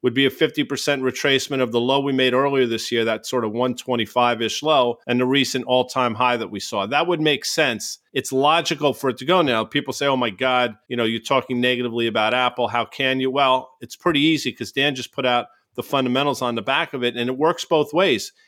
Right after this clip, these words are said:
You know, passive investing is great when you're long things and the market just levitates. As I mentioned on Fast Money last week, I think Apple is one of the top fifteen holdings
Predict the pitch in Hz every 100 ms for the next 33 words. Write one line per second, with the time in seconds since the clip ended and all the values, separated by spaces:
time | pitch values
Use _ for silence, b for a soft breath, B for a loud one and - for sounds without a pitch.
0 | b b 143 147 143 175 180 175 180 143
1 | 160 156 160 139 - 147 175 151 139 131
2 | 127 160 180 - 127 123 127 123 123 131
3 | - 123 127 - 160 160 - 117 107 -
4 | - 123 151 147 160 151 156 143 - 139
5 | 131 151 165 151 120 104 120 113 127 139
6 | - 143 151 156 143 127 135 160 185 147
7 | 147 - 143 - 165 - - 151 131 139
8 | 135 117 110 101